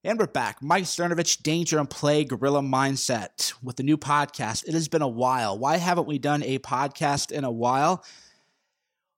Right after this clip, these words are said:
Well, there are many reasons for that. As you know, I teach you in your own online businesses to have multiple platforms, multiple sources of web traffic, multiple ways of people to find you.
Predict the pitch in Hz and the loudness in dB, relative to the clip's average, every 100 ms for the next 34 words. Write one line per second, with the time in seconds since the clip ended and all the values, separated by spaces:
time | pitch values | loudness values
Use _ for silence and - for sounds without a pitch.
0 | _ 156 165 160 143 127 120 107 95 85 | _ 2 4 4 2 0 0 -4 -6 -10
1 | 87 98 82 80 - - - _ - - | -12 -14 -14 -16 -12 -12 -12 _ -20 -18
2 | - 190 202 196 180 151 139 131 135 156 | -4 2 2 2 0 2 4 2 2 2
3 | 156 - 180 156 - - 151 143 139 131 | 0 -4 -4 -2 -2 2 4 4 4 0
4 | - - _ _ _ - 139 139 147 165 | -8 -20 _ _ _ -8 -6 -2 0 0
5 | 165 151 151 143 135 139 135 135 147 131 | 2 2 2 0 0 0 0 0 -2 -4
6 | 143 143 127 127 139 147 156 147 - 143 | -2 -2 -2 0 0 0 -2 -4 -2 0
7 | 139 - 131 120 - 139 143 - 135 - | 0 0 -6 -6 -2 0 0 -4 -6 -2
8 | 127 123 123 107 107 131 127 - 127 120 | -2 -2 -4 -6 -4 -2 -2 -2 -2 -2
9 | 113 - - - - - - 143 165 165 | -8 -14 -20 -20 -20 -18 -4 2 2 2
10 | 160 160 135 139 127 131 143 - 123 - | -6 -2 2 2 2 -2 -6 -4 -6 0
11 | 165 156 143 - - | 2 2 0 -6 -12